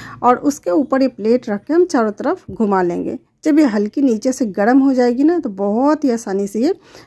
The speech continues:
निकल जाएगा, ज़रा सा भी दिक्कत नहीं होगी निकलने में। तो इस तरीके से चारों तरफ से घुमा के हम प्लेट को गर्म कर लेंगे। तो ये देखिए बहुत ही आसानी से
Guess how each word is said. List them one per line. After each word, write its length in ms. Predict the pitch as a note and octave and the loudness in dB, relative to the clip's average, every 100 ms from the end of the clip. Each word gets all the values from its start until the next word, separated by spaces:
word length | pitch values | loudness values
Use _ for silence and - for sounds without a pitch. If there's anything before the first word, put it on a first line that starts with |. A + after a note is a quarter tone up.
| - | 0
निकल 300 | B3 A#3 F#3 | 4 4 2
जाएगा, 260 | F3+ F3 F#3+ | 0 -4 -6
ज़रा 280 | F3+ A#3 C4+ | -2 0 0
सा 140 | G#3+ | 0
भी 80 | F#3 | -4
दिक्कत 320 | F3 F#3 E3+ | -4 -6 -4
नहीं 140 | F#3+ F#3+ | 0 0
होगी 180 | F#3 | 2
निकलने 460 | C#4 D#4+ G#3 F3+ E3+ | 2 2 0 -2 -4
में। 160 | - G#3+ _ _ _ - | -8 -10 _ _ _ -14
तो 120 | - | -4
इस 200 | D4+ - | -4 -2
तरीके 300 | B3 A3+ A#3 | -4 -2 -6
से 120 | A#3 | -6
चारों 260 | A3+ G3+ G#3 | -6 -4 -4
तरफ 180 | G#3+ G#3 | -4 -8
से 120 | F#3+ | -8
घुमा 260 | F#3+ G#3+ G#3 | -6 -6 -4
के 120 | C4 | -4
हम 80 | D4 | -2
प्लेट 260 | A3+ E3+ | -4 -6
को 140 | - F3+ | -6 -10
गर्म 300 | F3+ F3 F3 | -4 -2 -2
कर 160 | F#3 F3+ | -4 -2
लेंगे। 340 | G#3 D#4 A#4+ - _ _ _ _ _ _ _ G#3 | 2 2 2 -6 _ _ _ _ _ _ _ -6
तो 40 | |
ये 100 | G3 | -4
देखिए 260 | F#3 G3+ A#3 | -4 -6 -4
बहुत 320 | G#3 A3 B3 | -2 -2 0
ही 60 | B3+ | 0
आसानी 320 | G#3+ G#3+ G3+ | -2 -2 -4
से 180 | G3 F#4 | -2 -4